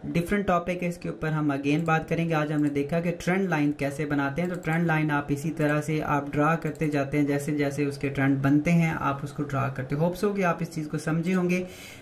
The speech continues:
और, अ, आप इससे फ़ायदा उठाएंगे। जैसे कि ये देखें, ये trend line था और ये trend line था। अब इसने जैसे ही इसको ऊपर से break किया है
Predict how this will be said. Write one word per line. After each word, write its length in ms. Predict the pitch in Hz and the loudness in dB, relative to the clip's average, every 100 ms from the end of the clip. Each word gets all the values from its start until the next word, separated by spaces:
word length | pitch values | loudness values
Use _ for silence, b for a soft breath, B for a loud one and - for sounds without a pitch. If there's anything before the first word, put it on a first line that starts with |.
| B 147 | B 2
और, 400 | 151 151 147 151 | 4 4 2 2
अ, 440 | 147 147 147 147 | 2 2 2 2
आप 200 | 147 156 | 0 0
इससे 240 | 151 160 | -2 -2
फ़ायदा 280 | 147 143 143 | 0 0 0
उठाएंगे। 340 | 139 135 139 139 | -2 -2 -2 -2
जैसे 280 | 147 156 | -4 -4
कि 100 | 156 | -4
ये 140 | 165 160 | -2 0
देखें, 300 | 139 139 185 - - 151 | 0 -2 -4 -6 -8 -2
ये 120 | 160 | 0
trend 260 | 160 160 165 | 0 0 2
line 240 | 156 156 | 0 0
था 260 | 165 208 - B B B B B - - - | -2 -4 -8 B B B B B -20 -16 -6
और 340 | 139 143 139 - | -2 -2 -4 -8
ये 260 | 143 151 | 0 2
trend 280 | 151 139 131 | 2 -2 -2
line 220 | - - | -4 -6
था। 240 | 131 113 - B B - | -8 -10 -12 B B -2
अब 180 | 156 160 | 0 0
इसने 280 | 165 170 170 | 0 2 2
जैसे 300 | 165 160 185 | 2 0 0
ही 80 | 170 | -2
इसको 260 | - 165 | 0 0
ऊपर 280 | 156 147 196 | 0 0 -2
से 180 | 196 196 | 0 -2
break 320 | 160 156 165 | 0 -2 -2
किया 220 | 160 151 143 | -4 -2 -2
है 340 | 135 151 | -2 -2